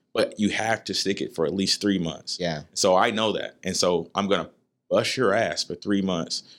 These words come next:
Speaker 1: You're gonna follow that. We're gonna track your macros. It's gonna be changed every month. We're gonna do your fitness plan. That's gonna be changed every month. We're gonna progress you on everything. As you lose the weight, you're gonna get excited.
Speaker 2: Yeah.
Speaker 1: Also, you're learning how to do this shit by yourself.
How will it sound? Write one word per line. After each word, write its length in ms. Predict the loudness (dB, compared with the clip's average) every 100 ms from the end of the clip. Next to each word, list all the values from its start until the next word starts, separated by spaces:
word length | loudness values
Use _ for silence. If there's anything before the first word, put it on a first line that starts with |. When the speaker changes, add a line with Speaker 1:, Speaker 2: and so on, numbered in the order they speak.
| _ _
Speaker 1:
You're 80 | -4
gonna 120 | -4
follow 340 | 2 4 4 4
that. 240 | 2 0 0
We're 60 |
gonna 160 | 0 -2
track 280 | 0 0 2
your 100 | 0
macros. 400 | 0 -2 -4 -4
It's 160 | -4
gonna 140 | -4 -2
be 100 | -2
changed 360 | -2 -2 -2
every 200 | -2 -4
month. 160 | -8 -14 _ _ _ _ _ _ -4
We're 80 |
gonna 160 | 0 2
do 120 | 2
your 180 | 6 4
fitness 380 | 4 0 2 -4
plan. 220 | -6 -8
That's 120 | -4
gonna 140 | -2 -2
be 60 |
changed 360 | -2 0 2 2
every 180 | 2 2
month. 200 | -2 -8 _ _ _ -6
We're 80 |
gonna 120 | -4 -4
progress 380 | 2 2 2
you 80 | -4
on 80 | -2
everything. 400 | -2 -4 -6 -12 _ _ _ _
As 160 | 0 0
you 120 | 2
lose 240 | 4 2 2
the 80 | 2
weight, 320 | 2 2 -2
you're 120 | -4
gonna 180 | 0 0
get 140 | 0 -2
excited. 420 | -2 -4 -6 -10 _
Speaker 2:
Yeah. 100 | -8
Speaker 1:
Also, 280 | 2 2 2
you're 160 | -2 0
learning 280 | 0 0 -2
how 100 | -4
to 80 |
do 140 | -2 -2
this 160 | -2
shit 200 | -4 -8 -6
by 140 | -8
yourself. 360 | -8 -12 -14